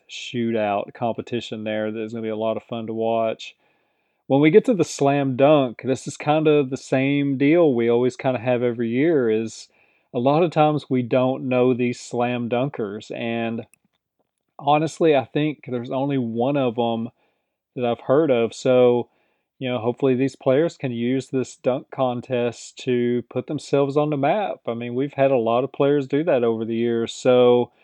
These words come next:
we have Cassius Stanley, Obi Toppin, I believe it's Toppin, Toppin, Toppin, I can't remember.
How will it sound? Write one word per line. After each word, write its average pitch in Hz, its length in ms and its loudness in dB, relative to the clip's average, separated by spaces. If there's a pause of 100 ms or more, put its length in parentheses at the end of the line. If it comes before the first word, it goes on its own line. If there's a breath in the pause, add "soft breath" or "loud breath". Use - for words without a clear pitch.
(440)
we 135 80 2
have 120 160 -2
Cassius 131 520 2
Stanley, 147 840 -2 (640)
Obi 135 280 6
Toppin, 190 640 0
I - 180 -20
believe 156 200 0
it's - 140 -10
Toppin, 156 480 -2
Toppin, 165 480 -6
Toppin, 165 520 -12 (200)
I 139 40 -20
can't 135 200 -8
remember. 123 400 -6